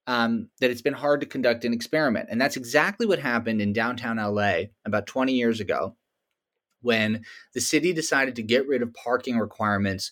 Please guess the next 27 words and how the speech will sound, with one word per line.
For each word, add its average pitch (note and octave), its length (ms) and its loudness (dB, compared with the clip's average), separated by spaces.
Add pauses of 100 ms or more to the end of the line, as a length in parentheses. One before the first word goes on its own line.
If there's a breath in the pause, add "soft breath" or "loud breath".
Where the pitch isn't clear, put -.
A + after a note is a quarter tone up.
(300 loud breath)
for A#2 120 0
adaptive A#2+ 460 0
reuse, G2+ 540 -2 (420 loud breath)
which B2+ 200 0
is B2 80 -2
to - 100 -8
say D3+ 180 2
downtown D3 480 0
L B2+ 200 2
A A#2+ 80 2
had G#2+ 160 -4
this G2 280 -2
splendid D#3 920 0
collection G#2 720 -2
of G2+ 220 -4
early C3 260 2
twentieth A#2 400 -2
century G#2 400 -6
skyscrapers, G#2 840 -2 (400 loud breath)
most D3 240 2
of C3+ 80 0
which A#2+ 160 2
had G#2+ 140 -4
been G2 160 -4
built G#2 220 0
as F#2 100 -6
offices, G#2+ 600 0